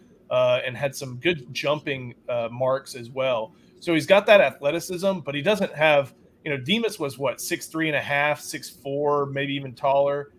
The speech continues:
DuBose is probably a little bit closer to the six foot range, maybe not as explosive, uh, but still really talented. Probably a little bit better receiver than Demas was. Demas is a better athlete, uh, but I think DuBose probably has a,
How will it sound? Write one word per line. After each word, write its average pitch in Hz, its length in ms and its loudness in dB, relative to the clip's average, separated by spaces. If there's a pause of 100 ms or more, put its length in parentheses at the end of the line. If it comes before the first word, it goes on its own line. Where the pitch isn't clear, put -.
(140)
DuBose 156 400 2
is 135 60 -14
probably 147 300 2
a 131 60 -2
little 147 400 -4
bit 147 380 -6
closer 147 420 -6
to 135 400 -6
the 127 80 -12
six - 300 -12
foot 147 280 -4
range, 151 520 -6 (260)
maybe 175 260 0
not 175 180 2
as 147 80 -6
explosive, 165 800 -4 (200)
uh, 131 240 -2
but 127 180 -10
still 190 300 0
really 156 280 -2
talented. 151 640 -4 (360)
Probably 320 300 4
a 226 40 2
little 175 240 -2
bit 151 180 -4
better 151 440 2
receiver 160 800 -4 (160)
than 160 300 -6 (100)
Demas 170 420 -6
was. 175 400 2
Demas 165 340 -8
is 139 80 -14
a 131 40 -12
better 131 360 -4
athlete, 185 640 -4 (300)
uh, 143 220 2
but 143 100 2
I 143 80 2
think 170 260 -6
DuBose 143 460 -2
probably 147 240 0
has 135 340 -2
a, 131 100 -14